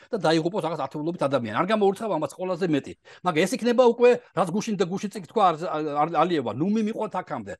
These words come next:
წინასა დაანონსა, რომ შეიძლება იყოს ასეთი სისხლო. ანუ დამნებდით უსისხლოდ, დაახლოებით ესეთი შეტყობინება იყო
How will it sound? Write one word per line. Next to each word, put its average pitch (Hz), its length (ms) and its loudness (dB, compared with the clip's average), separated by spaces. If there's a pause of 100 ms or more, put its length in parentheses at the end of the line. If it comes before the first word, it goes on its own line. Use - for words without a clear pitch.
(140)
წინასა 240 520 2
დაანონსა, 196 720 4 (260)
რომ 196 160 -4
შეიძლება 202 520 4
იყოს 196 280 -2
ასეთი 180 360 -8
სისხლო. 156 360 -6
ანუ 214 160 4 (260)
დამნებდით 214 840 4 (440)
უსისხლოდ, 220 800 -2
დაახლოებით 185 600 0
ესეთი 175 320 -6
შეტყობინება 170 560 -2
იყო 190 180 0